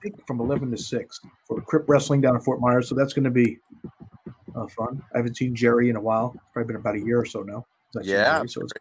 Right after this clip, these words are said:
Speaker 2: Man.
Speaker 1: gonna be fun. Uh, we're gonna hit the town like, like Nature Boy Ric Flair. No, we're not because everything's fucking closed.
Speaker 2: And
Speaker 1: Um, so
Speaker 2: I don't have a robe to run around naked under.
Speaker 1: That's right.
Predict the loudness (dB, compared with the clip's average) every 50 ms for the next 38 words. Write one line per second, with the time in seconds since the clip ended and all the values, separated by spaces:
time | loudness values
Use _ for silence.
0 | -10 -10 -10 _ _ _ _ _ _ _ _ _ -18 -16 -16 -14 -16 -18 -18 -20
1 | _ -20 -20 _ -20 -20 _ _ _ -6 0 2 2 4 4 4 4 4 4 0
2 | -8 _ _ _ -20 _ _ _ _ _ _ -6 -4 -2 -2 0 0 2 4 4
3 | 6 6 6 4 4 0 2 4 4 6 8 8 6 6 4 0 -6 _ -14 _
4 | -14 -14 -14 _ _ _ _ _ _ _ -14 -14 _ _ 2 2 4 4 2 -2
5 | 0 4 4 4 6 6 4 4 6 4 4 6 6 6 6 4 2 2 2 2
6 | 4 4 4 2 0 -4 _ -8 -4 -4 -2 0 2 2 2 2 0 -6 -4 -4
7 | -2 -2 -4 -4 -6 -8 -8 -4 -4 -4 -4 -4 -6 -6 -4 -2 -2 -2 -4 -6
8 | _ _ _ _ _ -20 -20 -20 _ _ _ _ -6 -4 -2 0 2 4 4 2
9 | 2 0 -6 _ _ _ -20 _ _ _ -2 2 2 2 2 0 -2 -8 -14 -12
10 | -12 -8 -4 -4 -4 -2 -4 -6 -8 -12 -18 -20 _ _ _ _ _ _ _ _
11 | _ _ _ _ _ _ _ _ -10 -4 -4 -4 -2 -2 -2 -2 -2 -4 -6 -6
12 | -8 -8 -8 -10 -10 -8 -8 -10 -8 -10 -12 -14 -14 _ _ _ _ _ _ _
13 | _ -20 -20 _ -20 -18 -8 -6 -6 -6 -6